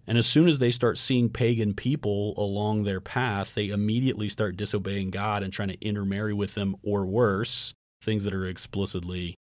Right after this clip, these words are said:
told to them not to do. Then they reject God's promise of entrance into the promised land, and they do it totally out of fear of man. Having seen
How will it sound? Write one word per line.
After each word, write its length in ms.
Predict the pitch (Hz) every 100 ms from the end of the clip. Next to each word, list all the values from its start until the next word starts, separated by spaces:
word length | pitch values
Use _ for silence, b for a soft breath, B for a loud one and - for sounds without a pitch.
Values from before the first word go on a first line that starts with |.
| _ _
told 280 | - 101 90
to 80 | 92
them 140 | 90
not 380 | 90 92 90 -
to 140 | - 85
do. 360 | 90 87 82 - _ -
Then 120 | 117
they 100 | 135
reject 420 | 127 120 120 143 127
God's 240 | 123 120
promise 460 | - 131 170 131 113
of 120 | 92
entrance 520 | 113 147 - 131 120 -
into 340 | 120 131 127
the 100 | 120
promised 500 | - 123 185 147 -
land, 440 | 95 95 104 117 -
and 160 | 104
they 120 | 107 104
do 180 | 120
it 80 | 104
totally 380 | - 123 120 104
out 80 | 98
of 80 | -
fear 180 | 104
of 60 | 95
man. 160 | 90 95
Having 300 | 107 107 104
seen 340 | - 120